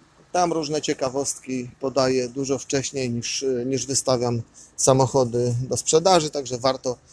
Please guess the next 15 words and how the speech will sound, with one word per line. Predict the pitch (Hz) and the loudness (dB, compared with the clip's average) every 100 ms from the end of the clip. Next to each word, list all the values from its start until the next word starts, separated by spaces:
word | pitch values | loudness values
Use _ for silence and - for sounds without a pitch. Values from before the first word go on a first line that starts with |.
| - _ | -20 _
się | - 123 | -14 -10
wydaje, | 123 123 120 | -4 -2 -2
obserwować, | 117 - 131 160 151 151 143 - _ _ _ _ _ 127 | -4 -6 -4 -2 0 -2 -4 -10 _ _ _ _ _ -12
yy, | 127 127 123 | -8 -8 -6
tę | 147 | -4
stronę. | - - 147 139 135 135 127 _ _ _ _ _ _ _ _ _ _ _ _ _ _ - - - - - _ _ - _ _ _ | -4 -2 -2 -2 -4 -8 -10 _ _ _ _ _ _ _ _ _ _ _ _ _ _ -20 -20 -20 -20 -20 _ _ -20 _ _ _
No, | 233 233 | 0 2
tak | 226 | 2
to | 220 | 2
wygląda. | 202 208 208 156 120 117 - - - | 0 2 2 2 -2 -4 -8 -16 -6
Uważam, | 190 185 190 180 170 | -2 0 0 0 -2
że | 160 156 156 151 147 - - | -2 0 2 0 -4 -14 -12
z | - - | -6 2
fajnym | 226 226 202 | 6 6 2
wyposażeniem, | 170 - 180 180 160 170 160 151 | -4 -6 -4 -2 -2 -4 -4 -6